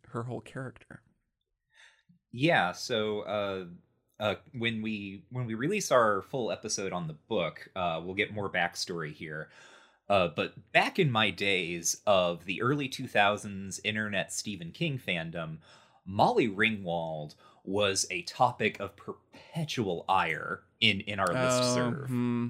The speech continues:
Speaker 1: I can imagine.
Speaker 2: Like, this was a thing, like, uh, and, and she shows up, uh, even,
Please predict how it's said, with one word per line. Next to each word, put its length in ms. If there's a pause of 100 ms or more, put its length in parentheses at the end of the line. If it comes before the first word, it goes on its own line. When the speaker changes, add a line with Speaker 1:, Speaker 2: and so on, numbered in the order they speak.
(100)
Speaker 1:
I 60
can 140
imagine. 560 (240)
Speaker 2:
Like, 280
this 180
was 120
a 80
thing, 360
like, 260 (500)
uh, 40 (120)
and, 240
and 140
she 140
shows 340
up, 360
uh, 260 (120)
even, 360